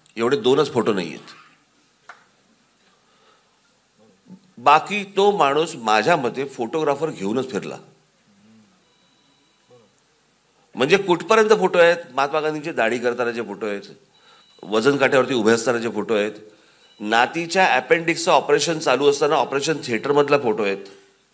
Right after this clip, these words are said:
इतके विविध प्रकारचे फोटो त्या सगळ्या, अ, त्यांच्या त्या पुस्तकामध्ये आहेत. आणि तिथे मला ती link लागली की कशा प्रकारे पुस्तक केलं पाहिजे. आणि मग त्याच्यातनं हे पुस्तक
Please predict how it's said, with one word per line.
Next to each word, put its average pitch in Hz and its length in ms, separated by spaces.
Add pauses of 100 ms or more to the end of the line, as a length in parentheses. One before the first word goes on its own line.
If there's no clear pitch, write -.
(600)
इतके 202 460
विविध 202 260
प्रकारचे 185 460
फोटो 160 280
त्या 160 180
सगळ्या, 151 340 (720)
अ, 107 120
त्यांच्या 120 340
त्या 117 200 (580)
पुस्तकामध्ये 120 560
आहेत. 101 200 (1600)
आणि 170 160
तिथे 185 320
मला 175 160
ती 175 200
link 139 180
लागली 107 300 (380)
की 139 80
कशा 127 220
प्रकारे 135 300
पुस्तक 123 280 (100)
केलं 107 200
पाहिजे. 82 340 (2500)
आणि 113 160
मग 165 180
त्याच्यातनं 156 420
हे 170 120
पुस्तक 147 480